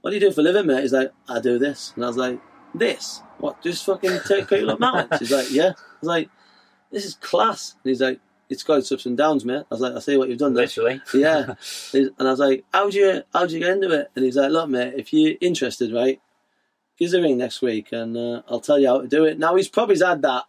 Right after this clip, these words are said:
Speaker 2: A million times.
Speaker 1: He's probably had that a million
Speaker 2: Yeah.
Speaker 1: times. But next week, I was like, "Oi, oi."
Speaker 2: Yeah.
Speaker 1: <laughs> And, uh, he said, "Right, you need to do this, you need to do this, you need to do this." And I was like, "Fucking doing it." And then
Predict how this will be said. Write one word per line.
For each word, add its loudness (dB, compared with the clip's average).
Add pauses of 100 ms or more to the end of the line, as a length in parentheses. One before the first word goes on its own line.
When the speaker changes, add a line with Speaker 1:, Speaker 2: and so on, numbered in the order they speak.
(320)
Speaker 2:
A -4
million 0
times. -4
Speaker 1:
He's -8
probably 4
had 4
that 0
a -6
million 4
Speaker 2:
Yeah. -2
Speaker 1:
times. 0 (320)
But 0 (240)
next 0
week, 4
I 2
was 2
like, 0 (200)
"Oi, 2
oi." 4 (100)
Speaker 2:
Yeah. 0
Speaker 1:
<laughs> -20 (540)
And, 4
uh, 4 (100)
he -2
said, 2
"Right, 4
you 4
need 2
to 6
do 6
this, 2
you 2
need 4
to 0
do 2
this, 2
you 0
need 2
to 4
do 4
this." 0
And -6
I -4
was -4
like, 0 (440)
"Fucking -2
doing 2
it." 0
And 2
then 2